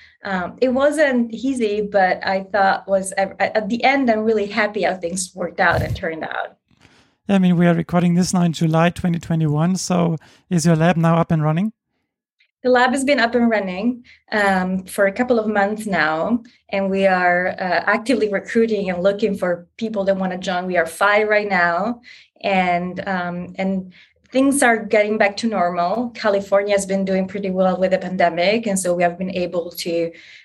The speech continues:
Speaker 1: uh, be on place, on site, and doing experiment.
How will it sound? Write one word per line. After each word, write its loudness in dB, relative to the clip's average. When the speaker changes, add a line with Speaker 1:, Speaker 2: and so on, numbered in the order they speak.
Speaker 1:
uh, 0
be 2
on 0
place, 0
on -6
site, 2
and -6
doing -2
experiment. -4